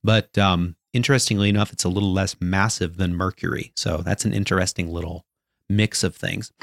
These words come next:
Another fun fact about Ganymede, not habitable, okay?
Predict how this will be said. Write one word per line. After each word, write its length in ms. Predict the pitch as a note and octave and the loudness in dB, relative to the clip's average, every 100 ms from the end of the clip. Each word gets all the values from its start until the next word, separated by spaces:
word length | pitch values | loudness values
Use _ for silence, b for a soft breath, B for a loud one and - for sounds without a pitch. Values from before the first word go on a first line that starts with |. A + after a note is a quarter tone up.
| - - | -12 0
Another 420 | C#3 C#3 F3+ A3 | 4 6 4 2
fun 300 | F3+ E3+ D#3 | 2 2 2
fact 380 | C#3 D3+ D3 C#3+ | 2 2 2 2
about 380 | A#2+ A#2 A#2 - | 2 4 2 2
Ganymede, 560 | B2 C3+ C#3+ D3 C3+ _ _ _ _ _ - | 4 4 4 4 2 _ _ _ _ _ 2
not 300 | A#2 C#3 A#2+ | 4 4 4
habitable, 640 | A#2+ A#2 G2+ F#2 E2+ - _ - | 4 4 4 0 -2 -10 _ -6
okay? 400 | G#2 G#2 G2 G2+ | -2 2 2 0